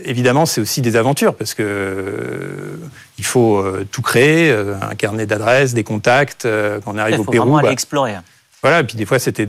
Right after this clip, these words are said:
Speaker 1: c'était, c'était jamais du reportage, euh, disons, risqué ou de guerre, mais enfin, c'était parfois quand même dans des zones, euh, compliquées, donc c'était, euh, c'était aussi une autre vie, et, euh, et c'est, j'en ai, ça m'a permis de,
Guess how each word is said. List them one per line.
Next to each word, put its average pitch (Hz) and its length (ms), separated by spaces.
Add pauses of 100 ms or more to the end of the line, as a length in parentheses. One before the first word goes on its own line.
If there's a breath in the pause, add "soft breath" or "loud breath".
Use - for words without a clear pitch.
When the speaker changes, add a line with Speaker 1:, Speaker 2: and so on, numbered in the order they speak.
Speaker 1:
c'était, 117 340
c'était 127 220
jamais 139 460
du 113 160
reportage, 120 560
euh, 104 200
disons, 104 440
risqué 120 680
ou 104 80
de 104 100
guerre, 160 300
mais 110 60
enfin, 110 180
c'était - 200
parfois 117 300
quand 113 120
même 127 160
dans 107 80
des 104 120
zones, 120 280
euh, 101 260 (280 soft breath)
compliquées, 117 420
donc 151 160
c'était, 104 340
euh, 95 380 (340)
c'était - 260 (140)
aussi 139 320
une 131 80
autre 117 240
vie, 131 240 (480 loud breath)
et, 104 320
euh, 98 160
et 104 120
c'est, - 220
j'en 104 160
ai, 113 140
ça 120 120
m'a 101 120
permis 120 260
de, 110 360